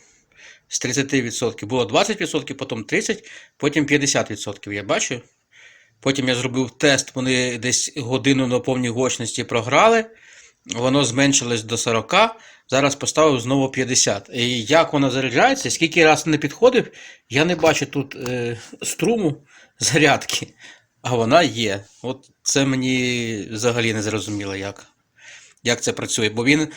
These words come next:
ну, якщо б воно не заряджалось реально, а там були, ну, брехня, е, ті цифри, зарядки ось ці, то тоді б, е, вони б не включались, бо вони були повністю розряджені, вони б не вклю-, вони не включались,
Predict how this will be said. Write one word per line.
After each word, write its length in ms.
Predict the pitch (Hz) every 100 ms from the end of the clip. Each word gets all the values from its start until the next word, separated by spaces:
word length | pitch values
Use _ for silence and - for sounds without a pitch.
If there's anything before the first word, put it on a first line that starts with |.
| - - 117 120 143
ну, 220 | 151 135
якщо 240 | 123 151
б 80 | 120
воно 200 | 135 135
не 100 | 127
заряджалось 580 | 131 123 170 180 160 135
реально, 340 | 151 247 202
а 80 | 127
там 240 | 135 127
були, 220 | 123 120 - -
ну, 140 | 143
брехня, 440 | 113 127 - 120 98 - - - - - _ -
е, 360 | 117 117 110 107
ті 240 | - 127
цифри, 480 | - 120 110 104 98 -
зарядки 500 | 110 117 110 - 110
ось 220 | 107 -
ці, 160 | - 95 - - - - - - - -
то 100 | -
тоді 420 | 120 113 113 170 190
б, 140 | 170
е, 460 | 170 175 170 151 135 143 117 117
вони 380 | 117 110 131 139
б 80 | 139
не 100 | 143
включались, 540 | 143 160 - 202 123
бо 100 | 110
вони 140 | 120 120
були 160 | 131
повністю 420 | 131 170 123 - 113
розряджені, 480 | 101 156 214 196
вони 180 | 120 123
б 60 | 113
не 100 | 117
вклю-, 260 | - 113
вони 200 | 127 127
не 60 | 120
включались, 640 | 117 113 - 226 226 -